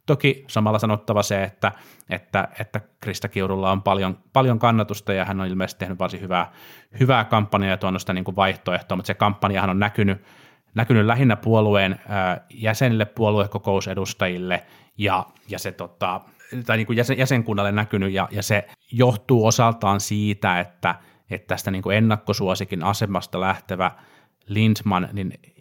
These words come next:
ei, ei tietenkään kannata tehdä kovin, kovin niin kuin aggressiivista kampanjointia tai niin kuin käydä, käydä niin kuin kovin, kovin niin kuin, ää, reippaasti debatoimaan sen vastaehdokkaan kanssa, kun,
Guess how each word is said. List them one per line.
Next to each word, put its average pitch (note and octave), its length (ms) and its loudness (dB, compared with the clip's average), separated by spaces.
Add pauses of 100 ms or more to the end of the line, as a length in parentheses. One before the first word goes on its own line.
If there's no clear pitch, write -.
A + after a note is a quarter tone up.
ei, G2 240 -8
ei G2 120 -6
tietenkään G2 640 0
kannata G2+ 420 -2
tehdä F#2+ 200 -2
kovin, F#2 500 -4
kovin G#2+ 280 2
niin F#2 180 -2
kuin G2 320 -4 (840)
aggressiivista G#2 760 -2
kampanjointia F#2+ 580 -2
tai G2 120 -2
niin G2 100 -2
kuin G2+ 120 -4 (640)
käydä, A#2+ 320 4 (160)
käydä C3 260 4
niin G#2+ 140 4
kuin G2+ 140 -6
kovin, A2+ 380 4 (120)
kovin A#2+ 280 4
niin G#2 140 4
kuin, G#2+ 200 0 (180)
ää, G2 200 0 (920)
reippaasti A#2 500 0
debatoimaan F#2+ 640 0
sen G2 100 -4
vastaehdokkaan F#2 720 -2
kanssa, G#2 380 0
kun, F2+ 240 -8